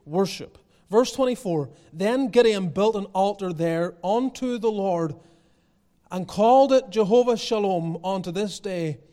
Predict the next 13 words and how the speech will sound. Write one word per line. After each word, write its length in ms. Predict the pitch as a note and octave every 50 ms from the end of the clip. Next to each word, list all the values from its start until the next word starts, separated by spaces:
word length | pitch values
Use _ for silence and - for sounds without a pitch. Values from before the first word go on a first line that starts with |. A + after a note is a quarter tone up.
| _ _ _ _ _ -
It 100 | E3 F3
is 180 | F3 E3 C#3+
yet 360 | E3 F#3+ G3+ G#3+ G#3+ - _ _
in 240 | - F#3+ G3 F#3+ G3
Ophrah 560 | - F#3+ F#3 F3+ E3+ - F3+ F3 D#3+ D3 B2 - _ _ _ _ _ _ _ _ _ _ _ _ _ _ _
of 480 | - D#3+ E3+ E3+ E3 E3 D#3 - - - _ _ _ -
the 180 | E3+ F3 F3
Abiezrites." 1040 | F3 E3+ F3 F3+ E3 E3+ E3 E3 E3+ D#3+ D3 D#3 D3 C#3+ C3+ - - - - - - _ _ _ _ _ _ _ _ _ _ _ _ _ _ _ _ _ _ _ _ _ _
So 140 | - - G3+
he 80 | G3 G3
builds 420 | E3 B3+ D4 D4+ C#4+ C4+ F#3 - -
an 100 | G3+ G3+
altar. 400 | F#3+ G3+ G#3 G#3 F3 E3+ E3